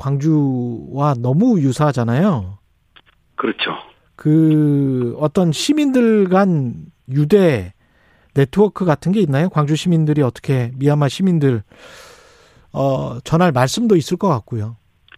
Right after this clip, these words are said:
Speaker 2: 그렇습니다. 이제 오일팔 기념재단이 그 먼저 제안을 해서 광주에는 광주 미얀마 연대라고 하는 미얀마 연대 지지를 위한 모임을 구성을 했고요.
Speaker 1: 예.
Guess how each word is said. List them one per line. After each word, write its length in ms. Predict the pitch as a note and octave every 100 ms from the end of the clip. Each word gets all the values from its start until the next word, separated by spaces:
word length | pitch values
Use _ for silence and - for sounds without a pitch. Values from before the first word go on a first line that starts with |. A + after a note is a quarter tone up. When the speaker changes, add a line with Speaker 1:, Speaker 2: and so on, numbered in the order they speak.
| _
Speaker 2:
그렇습니다. 560 | - C3+ - B2+ A#2+ B2
이제 120 | A2+
오일팔 360 | A#2+ D3+ D3+ C#3+
기념재단이 840 | C#3+ C#3+ C#3 C3+ C3 C#3 C3 B2+
그 100 | -
먼저 500 | B2 B2 A2+ B2 C3+
제안을 440 | B2+ B2+ C#3 C3 C3+
해서 220 | B2+ B2
광주에는 680 | - A#2+ C3+ C#3 C#3+ D3 D3+ - - - _
광주 460 | - B2 D3 D#3 D#3+
미얀마 440 | C3+ C3+ D#3 D#3+
연대라고 600 | B2 B2 B2 A#2 G#2+ G#2
하는 300 | G2 A#2 G#2+ - _ - _ _ _ -
미얀마 420 | A2 B2 B2 A#2+
연대 260 | A#2 C3 C#3
지지를 720 | - A#2+ C3 G#2 - _ A#2 G#2+
위한 320 | G#2 G2 B2 - - - _
모임을 840 | G#2 B2+ D3+ D3+ C3 A2+ F#2+ F#2
구성을 360 | - B2 A#2+ A2
했고요. 460 | D#3 - A2+ A2 - D#3
Speaker 1:
예. 320 | B2+ A2+ E3+